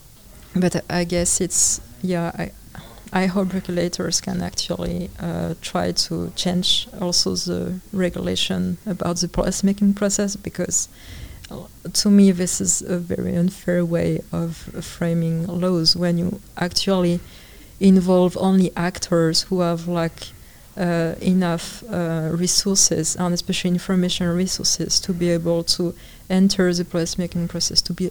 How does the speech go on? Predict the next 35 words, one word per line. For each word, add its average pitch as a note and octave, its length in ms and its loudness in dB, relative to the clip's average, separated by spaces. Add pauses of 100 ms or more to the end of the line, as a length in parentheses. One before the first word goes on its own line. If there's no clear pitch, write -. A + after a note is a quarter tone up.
(140)
like, F3 160 -4 (140)
and F3+ 200 0
when G3 140 4
I F#3 80 4
say F#3+ 180 0
that, F3+ 120 2
it's, - 180 0
like, E3 140 -4 (300)
to - 120 2
be F#3 140 4
listened A#3+ 640 2
and F#3+ 160 4
to - 140 0
be, F3+ 360 -2
like, E3+ 300 -4
able E3+ 340 0
to - 160 -6
give F#3+ 240 2
information F3+ 800 2 (380)
for F#3+ 440 4
the G3 140 4
regulators F3 600 0
to F3+ 120 -2
be E3 160 -2
informed F3+ 560 2
about E3+ 240 -2
something F3+ 720 -2
on F3 180 -2
society F#3+ 560 0
and E3+ 120 -4
then F3 140 0
to - 160 -4
regulate E3+ 440 -2
this - 400 -4
phenomena. E3+ 580 -2